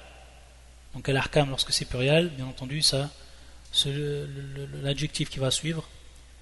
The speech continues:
il va être donc au féminin. C'est pour ça donc qu'on dit Al-Usuliyatu wal-Furu'iyya.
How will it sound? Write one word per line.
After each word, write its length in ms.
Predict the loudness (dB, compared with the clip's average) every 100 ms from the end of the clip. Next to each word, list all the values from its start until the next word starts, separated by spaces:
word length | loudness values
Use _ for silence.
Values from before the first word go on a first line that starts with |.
| -20 -20 -20 -8
il 80 | 0
va 100 | 0
être 100 | 0
donc 320 | -2 -6 -10 -16 -20 -20 -20 -20 -14 -10
au 40 |
féminin. 420 | -2 0 2 0 -4 -10
C'est 120 | -10
pour 120 | -4
ça 120 | -4
donc 180 | -4 -6
qu'on 100 | -2
dit 120 | 2
Al-Usuliyatu 960 | 2 0 -2 -2 0 -2 2 0 0 -2 -6
wal-Furu'iyya. 840 | -4 -2 -2 -2 0 -2 -2 -2